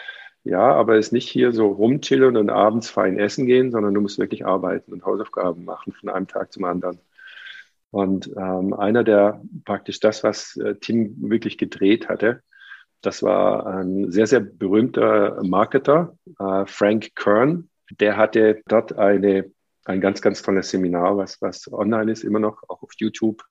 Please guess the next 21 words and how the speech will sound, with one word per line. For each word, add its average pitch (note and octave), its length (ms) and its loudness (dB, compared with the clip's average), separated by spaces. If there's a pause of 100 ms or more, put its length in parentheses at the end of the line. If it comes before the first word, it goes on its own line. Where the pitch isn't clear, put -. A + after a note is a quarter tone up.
(440)
Und G#2 360 -2
die G2+ 160 -2
Grundlage A2 500 2
ist - 320 -4
praktisch, - 340 -6
dass, - 300 -4 (120)
ähm, F#2+ 360 -2
jeder A2+ 220 4
Mensch G#2+ 320 0
an F#2 180 -2
sich A2+ 340 -2 (580)
mindestens B2+ 720 2
zwei, G#2 300 4
aber G2 120 2
die A2 100 -2
sind G2+ 300 -4
ganz, G#2+ 200 0
ganz F#2+ 200 0
stark, F#2+ 380 -2 (400)
Persönlichkeiten G#2 720 2
hat. G2+ 240 -4